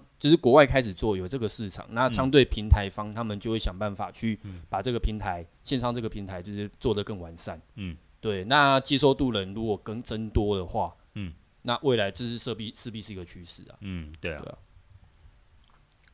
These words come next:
Speaker 2: 因为我觉得就是看，嗯，看你自己想，你自己本身的需求是什么了。
Speaker 1: 对，对，对，对。
Speaker 2: 因为像如果是我的话，我可能还是会，呃，我今天就算真的有做网络平台好了，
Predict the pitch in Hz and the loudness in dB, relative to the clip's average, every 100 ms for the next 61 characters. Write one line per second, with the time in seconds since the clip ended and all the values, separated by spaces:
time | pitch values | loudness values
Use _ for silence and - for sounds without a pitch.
0 | _ _ - _ _ _ _ 175 190 107 | _ _ -20 _ _ _ _ 4 6 6
1 | 98 101 110 117 - 117 98 87 85 82 | 4 2 -2 -2 4 4 4 -2 -8 -10
2 | - 107 92 95 - _ 160 107 92 113 | -10 -6 -6 -6 -12 _ 2 2 2 0
3 | 92 90 76 78 - - - - _ 151 | -2 -4 -10 -14 -14 -16 -20 -20 _ -8
4 | 113 156 127 98 98 110 92 - 101 - | 0 4 4 2 -4 -4 -4 -4 -6 -8
5 | 78 - 90 - - 57 - _ - 104 | -10 -8 -6 -6 -10 -20 -20 _ -2 2
6 | 92 90 90 87 85 92 147 165 180 135 | 2 0 -2 -4 -8 -6 0 6 6 6
7 | 123 110 120 110 90 90 101 95 95 87 | 4 2 2 0 2 2 2 2 -4 -6
8 | 78 85 98 92 90 95 90 85 82 - | -6 -6 -6 -6 -4 -4 -4 -6 -10 -20
9 | _ - - 104 95 - - _ _ 104 | _ -16 -4 -2 -2 -6 -20 _ _ 4
10 | 101 151 156 143 147 131 123 110 87 - | 6 8 8 10 8 8 6 6 6 4
11 | 98 90 87 82 80 - - - 95 92 | 0 2 2 0 -4 -10 -18 -6 -4 -2
12 | 107 98 85 78 80 76 73 | -4 -4 -4 -6 -8 -12 -14